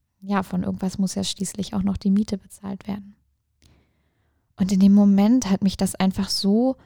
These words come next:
unglaublich traurig gemacht. Ich meine, natürlich gibt's immer wieder Möglichkeiten, aber mit Sicherheit hätte dieser Künstler seinen Beruf nicht freiwillig aufgegeben. Mir ist dann auch in diesem Moment einfach wieder einmal klar geworden, was wir für ein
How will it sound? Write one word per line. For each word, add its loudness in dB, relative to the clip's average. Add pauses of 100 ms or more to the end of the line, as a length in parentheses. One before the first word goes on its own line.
(400)
unglaublich 0
traurig -2
gemacht. -8 (1000)
Ich -8
meine, 6
natürlich 4
gibt's -4
immer 6
wieder 4
Möglichkeiten, 0
aber -2
mit 2
Sicherheit 0 (400)
hätte -4
dieser 6
Künstler 2
seinen 0
Beruf -6
nicht -4
freiwillig -4
aufgegeben. -8 (1600)
Mir -2
ist -2
dann 0
auch 0
in 2
diesem -2
Moment 0
einfach -6
wieder 0
einmal -2
klar -2
geworden, -4
was -6
wir -6
für -4
ein 2